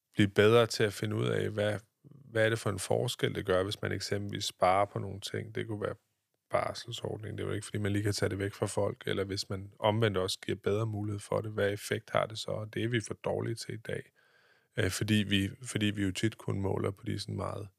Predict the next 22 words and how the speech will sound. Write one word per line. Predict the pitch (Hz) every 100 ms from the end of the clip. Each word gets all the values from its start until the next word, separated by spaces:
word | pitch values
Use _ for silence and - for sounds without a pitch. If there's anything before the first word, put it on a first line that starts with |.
| _ _ _ _ _ _ -
hårde | 101 104 104
indikatorer | 98 101 - - 98 98
på, | 98 104
hvad | 98 98
der | 98 98
gør, | - 95
at | 95
folk | - 101 98
kommer | - 98 98
i |
arbejde | 92 92 101 98
eller | 98
ikke | 95 101
i |
arbejde, | - - 104 98
mindre | 98 101
i | 98
arbejde, | 92 95 101
mere | 101 101
i |
arbejde. | 98 95 98 95 - -
Øhm, | 107 87 90